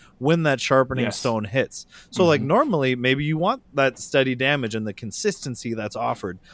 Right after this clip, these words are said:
Speaker 1: but if you're going head to head with another fighter, being able to, like,
Speaker 2: You
Speaker 1: spike for big damage
Speaker 2: you
Speaker 1: is, is good.
Speaker 2: you know, I, I s-, I've said in my fighter article that,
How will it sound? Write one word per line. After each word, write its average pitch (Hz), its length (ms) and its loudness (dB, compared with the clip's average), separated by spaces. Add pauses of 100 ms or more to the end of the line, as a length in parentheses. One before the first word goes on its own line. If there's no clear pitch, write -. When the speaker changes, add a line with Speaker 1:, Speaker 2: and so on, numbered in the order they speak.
(120)
Speaker 1:
but 131 100 0
if 120 60 2
you're 147 140 0
going 160 220 0
head 151 180 0
to 143 80 0
head 139 160 -2
with 123 140 -4
another 123 280 -2
fighter, 127 380 2
being 120 220 -4
able 113 180 -4
to, 113 80 -2
like, 101 240 -2 (240)
Speaker 2:
You 143 160 2
Speaker 1:
spike 127 400 2
for 117 100 -4
big 107 260 0
damage 101 400 -2
Speaker 2:
you 185 180 6
Speaker 1:
is, - 140 0 (140)
is 104 140 -8
good. 92 200 -10
Speaker 2:
you 170 200 2
know, 190 260 8
I, 180 380 8
I 175 120 6
s-, - 280 0
I've 147 180 2
said 165 260 6
in 170 100 2
my 131 180 6
fighter 127 560 2
article 110 720 -4
that, 110 320 -2